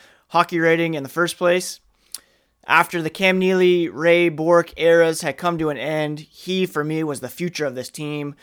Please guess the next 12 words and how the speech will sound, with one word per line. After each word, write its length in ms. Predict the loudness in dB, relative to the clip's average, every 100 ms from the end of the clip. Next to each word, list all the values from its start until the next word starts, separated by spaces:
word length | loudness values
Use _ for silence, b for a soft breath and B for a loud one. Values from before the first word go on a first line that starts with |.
| b b b b
the 100 | -8
next 360 | -4 -4 -6 -12
pillar 440 | -2 0 2 0
of 280 | 0 -2 -2
my 180 | -4 -4
Bruins 580 | -4 -4 -4 -6 -10 -16 _
fandom. 680 | -8 -6 -6 -8 -10 -12 b b b b 0
That 180 | 2 6
all 180 | 4
came 240 | 4 0 0
crashing 440 | 2 2 2 -2
down 440 | 2 2 2 0